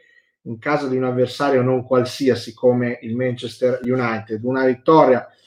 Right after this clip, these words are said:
che porta il Liverpool a sessanta punti, eh, a poche lunghezze dal Chelsea,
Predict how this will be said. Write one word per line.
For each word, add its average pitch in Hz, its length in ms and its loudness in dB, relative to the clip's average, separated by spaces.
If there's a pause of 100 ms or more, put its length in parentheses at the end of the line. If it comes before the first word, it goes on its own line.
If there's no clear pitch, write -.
(260)
che - 160 -10
porta 139 340 4
il 135 80 2
Liverpool 135 380 2
a 123 40 0
sessanta 139 500 -6
punti, 214 680 2
eh, 147 80 -10
a 127 580 -6
poche - 280 2
lunghezze 131 400 2
dal 123 180 2
Chelsea, 120 580 2